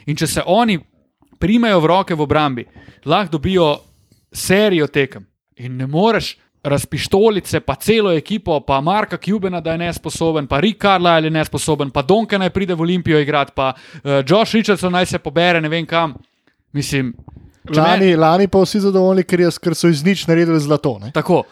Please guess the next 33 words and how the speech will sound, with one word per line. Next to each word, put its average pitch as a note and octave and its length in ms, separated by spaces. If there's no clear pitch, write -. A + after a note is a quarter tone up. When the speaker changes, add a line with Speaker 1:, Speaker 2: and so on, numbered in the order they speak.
Speaker 1:
Če E3+ 100
mene A3+ 200
vprašaš, G#3 380
je F3 60
Kristaps G#3+ 420
Porzingis F#3 560
človek F3 520
v D3+ 80
ekipi, E3+ 320
ki - 120
si C#3 160
zaklju-, C#3+ 380
zasluži C3+ 480
največ E3+ 340
kritik A#3+ 480
in D3+ 200
jih C#3 120
je D#3 60
upravičeno E3 500
deležen G3+ 480
in C#3 140
mora F3+ 260
igrati D#3+ 260
boljše. C3+ 420
In D3 140
nima F#3 200
kaj G#3 300
govor-, F3 320
mislim, D#3 320
una G#3 240
najava F3 480
njegova, D#3 440
da, C#3+ 160